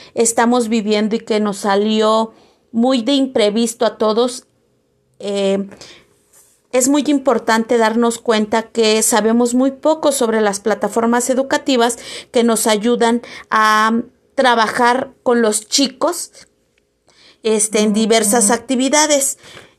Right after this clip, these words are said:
Speaker 1: Eh, a mí me encantó conocer más, este, algunas otras plataformas. Em, en la escuela donde yo laboro, trabajábamos con Meet.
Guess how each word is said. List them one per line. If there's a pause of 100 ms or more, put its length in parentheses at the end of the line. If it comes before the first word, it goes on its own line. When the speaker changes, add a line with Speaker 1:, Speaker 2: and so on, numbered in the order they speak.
Speaker 1:
Eh,
a
mí
me
encantó
conocer
más,
este,
algunas
otras
plataformas. (300)
Em, (280)
en
la
escuela
donde
yo
laboro,
trabajábamos
con
Meet.